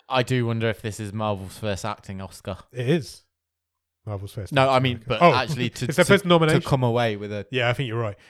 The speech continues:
Speaker 2: It's their first ever acting nomination
Speaker 1: Yeah.
Speaker 2: from, what, twenty-eight films or whatever it is
Speaker 1: Yeah.
Speaker 2: nowadays? That's crazy.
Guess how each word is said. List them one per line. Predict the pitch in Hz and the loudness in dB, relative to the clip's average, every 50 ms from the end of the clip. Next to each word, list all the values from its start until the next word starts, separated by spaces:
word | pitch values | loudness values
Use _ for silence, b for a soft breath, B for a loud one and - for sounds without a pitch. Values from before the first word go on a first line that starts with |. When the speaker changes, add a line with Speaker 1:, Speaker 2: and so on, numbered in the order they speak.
| b b | b b
Speaker 2:
It's | 151 139 131 - 151 139 - | -8 -8 -8 -10 -12 -4 -2
their | 185 165 | -2 0
first | - 180 160 - | 0 0 -2 0
ever | 160 160 156 156 160 147 | 0 0 2 2 2 0
acting | 147 120 - - 143 127 | 0 -2 -4 -10 -8 -8
nomination | 127 120 120 120 120 110 - 117 - | -8 -6 -6 -6 -6 -8 -10 -12 -12
Speaker 1:
Yeah. | 101 95 | -12 -12
Speaker 2:
from, | 90 - 127 110 | -10 -10 -10 -10
what, | 117 110 - | -10 -14 -16
twenty-eight | - - - 120 123 123 - - 127 127 131 127 127 _ | -18 -14 -12 -12 -12 -12 -12 -10 -8 -8 -8 -10 -12 _
films | _ - 135 131 127 | _ -12 -12 -10 -8
or | 131 | -8
whatever | 131 127 131 127 135 | -6 -6 -4 -6 -6
it | 120 120 | -10 -10
is | 123 - | -12 -12
Speaker 1:
Yeah. | - 131 | -12 -12
Speaker 2:
nowadays? | 131 131 135 135 139 139 - _ _ _ _ _ _ _ _ _ _ _ | -10 -8 -8 -10 -10 -12 -16 _ _ _ _ _ _ _ _ _ _ _
That's | - 143 131 - | -8 -6 -6 -4
crazy. | - 143 139 135 135 120 - - - _ | -2 -2 0 0 -2 -4 -8 -16 -20 _